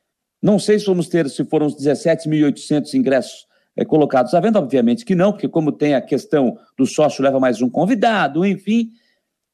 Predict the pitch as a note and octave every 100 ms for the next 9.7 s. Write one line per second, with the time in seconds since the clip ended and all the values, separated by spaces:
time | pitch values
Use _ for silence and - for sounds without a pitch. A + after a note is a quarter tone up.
0 | _ - G3 A#3 A#3+ F#3+ A#3+ - B3 A#3
1 | A3+ B3 A3+ A#3+ A#3 A#3+ B3+ A3 D#3+ E3+
2 | E3 F#3+ G#3 A3+ F#3 F#3+ A#3+ A#3+ E3 D#3
3 | C3 D3 A3 F#3+ G#3 A#3 - _ - C#3+
4 | A3+ G3 F#3 - E3+ D3+ - D3+ F3+ B3+
5 | A#3+ _ E3+ G3 F#3 E3+ - G3 A3 F3+
6 | F3 C3+ C#3 E3 G#3 G3+ - _ - D#3+
7 | F3 G3+ G3 - - D#3 D4 - C4+ A3
8 | A3+ E3+ C#3 G2+ - - _ _ _ -
9 | G#2+ - A#2+ B2+ F2+ -